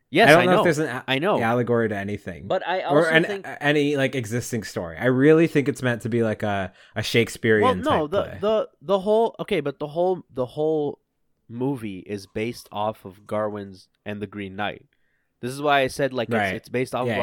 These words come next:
Speaker 2: yeah.
Speaker 1: Arthurian legend. And I think for, for movies like this, and I don't necessarily know if this one specifically, but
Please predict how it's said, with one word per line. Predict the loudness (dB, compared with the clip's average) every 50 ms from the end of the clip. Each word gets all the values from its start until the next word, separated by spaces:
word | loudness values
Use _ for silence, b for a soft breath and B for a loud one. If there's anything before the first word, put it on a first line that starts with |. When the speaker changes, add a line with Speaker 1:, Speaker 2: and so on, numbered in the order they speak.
| -2 -4
Speaker 2:
yeah. |
Speaker 1:
Arthurian | -6 -8 -8 -6 -6 -8 -8 -10
legend. | -8 -8 -8 -8 -10 -14 -16 -20 _ _ _ _ _ _ _ _ _ _ _ _ _
And | -6 -4 -2
I | -2
think | -2 -4 -6 -6 -8 -10 -16 _ _ _ _ _ _ _ _ _ _ _
for, | _ -8 -4 -2 -2 -2 -4 -6 -10 -16
for | -10 -6 -6 -6 -4
movies | -4 -4 -4 -2 -2 -4 -4 -2
like | -4 -4 -4 -4
this, | -4 -4 -4 -4 -6 -12 -14
and | -12 -10 -8
I | -6
don't | -6 -6 -8
necessarily | -8 -12 -14 -16 -12 -12 -10 -10 -10 -10
know | -10 -10 -10 -10 -10 -12 -14
if | _
this | _ -12 -12 -12 -14
one | -16 -16
specifically, | -18 -20 _ -16 -14 -12 -12 -12 -12 -10 -10 -10 -8
but | -6 -6 -6 -6